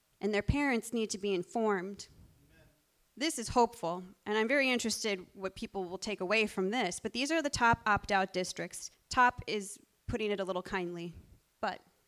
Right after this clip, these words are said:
Jersey District out of Jerseyville, that's north of Saint Louis,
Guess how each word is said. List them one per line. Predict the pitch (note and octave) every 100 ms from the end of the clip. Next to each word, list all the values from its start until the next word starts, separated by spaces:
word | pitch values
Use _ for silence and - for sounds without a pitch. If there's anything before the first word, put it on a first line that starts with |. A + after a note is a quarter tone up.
| _ _
Jersey | A3+ A#3+ B3+
District | A#3+ A#3+ B3 C4 A#3+
out | A3+
of | G#3+
Jerseyville, | G#3 G#3+ A#3 A3 A#3
that's | G3+ G3+
north | G#3 G3+
of | G#3
Saint | - G#3 G3
Louis, | G3+ A3+ C4+ -